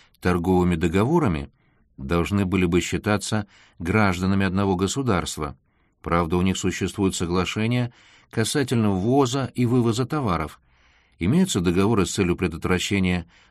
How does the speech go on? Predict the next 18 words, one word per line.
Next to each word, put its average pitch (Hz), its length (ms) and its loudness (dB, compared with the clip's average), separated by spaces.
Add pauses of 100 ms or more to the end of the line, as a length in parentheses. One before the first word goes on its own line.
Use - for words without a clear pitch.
взаимных 95 640 0
недоразумений 98 920 0 (400)
и 95 80 -2
есть 185 300 2
письменное 147 460 0
постановление 156 840 2 (240)
касательно 151 600 0
военного 143 500 2
союза. 82 640 -2 (760)
Но 85 240 0
для 87 240 0
осуществления 95 1000 -2 (280)
всего 98 380 0
этого 80 380 -2 (420)
у 113 120 0
них 165 280 2
нет 165 240 0
каких-либо 147 800 -2